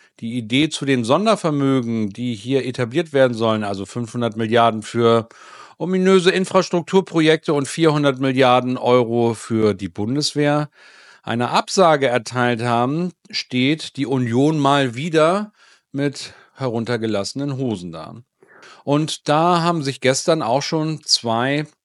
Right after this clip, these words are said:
sagen wir mal, Seiten gebildet, die versucht haben zu interpretieren, warum die Grünen so gehandelt haben, wie die Grünen gehandelt haben. Auf der einen Seite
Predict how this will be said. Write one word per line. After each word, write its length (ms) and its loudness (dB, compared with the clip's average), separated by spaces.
sagen 300 0
wir 80 2
mal, 240 2
Seiten 560 -2
gebildet, 640 -2
die 540 -2
versucht 440 -4
haben 240 2
zu 80 -2
interpretieren, 880 -2
warum 300 0
die 100 -4
Grünen 560 0
so 180 -6
gehandelt 480 0
haben, 600 -2
wie 80 -8
die 120 -4
Grünen 320 -4
gehandelt 440 -4
haben. 380 0
Auf 140 -6
der 160 0
einen 180 2
Seite 680 0